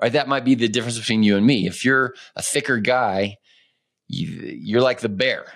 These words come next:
If we see a bear go by, the big bear, he's always healthier than the little bear or the skinny bear. Because in the mammalian kingdom of animals over time,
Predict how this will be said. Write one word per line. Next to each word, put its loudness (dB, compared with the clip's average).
If -12
we 0
see -2
a 0
bear 2
go 2
by, 2
the -4
big -4
bear, 2
he's 0
always 0
healthier 0
than 2
the 2
little 4
bear 0
or 2
the 2
skinny 0
bear. 2
Because 0
in 2
the 4
mammalian 6
kingdom 4
of 2
animals 2
over 2
time, 0